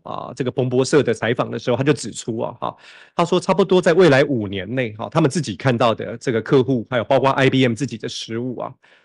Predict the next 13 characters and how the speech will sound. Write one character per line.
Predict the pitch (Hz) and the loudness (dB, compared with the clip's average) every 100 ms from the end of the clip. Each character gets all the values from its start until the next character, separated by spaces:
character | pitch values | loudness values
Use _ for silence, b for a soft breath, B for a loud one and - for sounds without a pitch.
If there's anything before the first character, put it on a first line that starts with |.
| b | b
他 | 233 | 0
们 | 208 | 4
发 | 208 | 4
现 | 202 185 | 4 4
大 | 180 | 4
概 | 175 | 4
有 | 143 | 2
百 | 143 107 | 2 2
分 | 143 | 0
之 | 160 165 | 0 -2
三 | - 165 170 | 0 2 0
十 | - - - | -4 -14 -16
哈， | - | -16